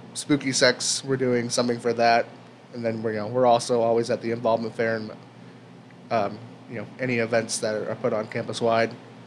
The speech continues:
And then if we have time, we usually try to work concessions for, uh, Craig Robertson.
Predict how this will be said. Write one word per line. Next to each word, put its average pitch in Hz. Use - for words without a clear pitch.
And 127
then 127
if 135
we 131
have 123
time, 131
we 127
usually 123
try 120
to 117
work 117
concessions 113
for, 110
uh, 87
Craig 110
Robertson. 95